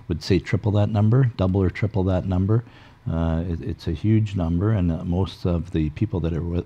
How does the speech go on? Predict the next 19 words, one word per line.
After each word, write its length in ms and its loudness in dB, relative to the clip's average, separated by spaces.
without 440 0
housing, 500 0
um, 460 2
are 160 -2
single 520 2
male 380 0
adults. 460 -6
So 300 8
the 120 6
good 180 10
news 340 8
is, 380 4
um, 600 0
D 160 2
sab 460 0
has, 280 2
uh, 160 0
housed, 600 0
uh, 300 -2